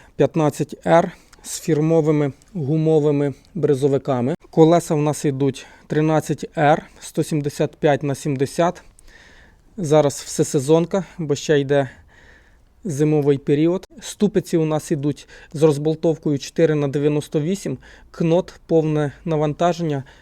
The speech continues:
тисячу двісті п'ятдесят кілограм. Ресори п'ятилистові, кнот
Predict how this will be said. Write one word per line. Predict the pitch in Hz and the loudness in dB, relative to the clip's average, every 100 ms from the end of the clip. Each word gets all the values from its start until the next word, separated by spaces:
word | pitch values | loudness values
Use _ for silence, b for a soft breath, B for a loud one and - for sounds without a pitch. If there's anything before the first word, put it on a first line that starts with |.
| b | b
тисячу | - 165 170 - 147 | -6 -4 -4 -6 -6
двісті | 135 165 - 156 | -4 -6 -6 -6
п'ятдесят | 151 139 139 160 - | -4 -4 0 0 0
кілограм. | - 143 135 135 120 - _ | -2 0 2 2 0 -2 _
Ресори | 190 175 - 180 156 | 2 2 6 6 6
п'ятилистові, | 151 147 180 165 160 - 156 156 | 4 2 4 4 2 2 2 2
кнот | 151 170 175 185 | 2 4 4 2